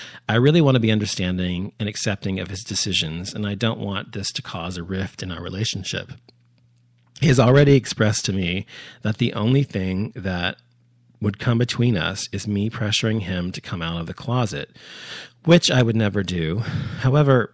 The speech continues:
I feel that he, when he is with his straight friends, I get really insecure and become extremely jealous. This has always been an issue for me in any relationship, and I really need to learn how to manage my emotions and learn not to assume the worst.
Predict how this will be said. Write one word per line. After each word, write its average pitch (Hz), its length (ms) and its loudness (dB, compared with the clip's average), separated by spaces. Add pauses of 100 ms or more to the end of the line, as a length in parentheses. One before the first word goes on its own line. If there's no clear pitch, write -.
(120)
I 117 100 -2
feel 117 500 2
that 107 320 -2 (120)
he, - 260 -12
when 117 200 0
he 120 240 0
is 101 160 -4
with 131 240 2
his 101 180 -6
straight 208 320 -2
friends, 87 440 -4 (420)
I 120 60 -2
get 123 160 -2
really 117 280 0
insecure 107 580 -4
and 95 120 -6
become 98 260 -4
extremely 101 520 -4
jealous. - 580 -6 (320)
This 135 160 0
has 143 120 4
always 127 340 2
been 113 140 0
an 104 100 0
issue 101 280 0
for 92 140 -8
me 90 280 -4
in 90 100 -8
any 139 200 0
relationship, 95 800 -4
and 104 120 -8
I 104 100 -6
really 117 300 -2
need 104 180 -4
to 101 60 -4
learn 90 320 -6
how 92 120 -8
to 87 80 -8
manage 87 300 -8
my 87 100 -6
emotions 107 560 -2
and 98 240 -8
learn 107 220 -4
not 107 220 -6
to 101 160 -6
assume 98 540 -2
the 87 100 -8
worst. 85 600 -8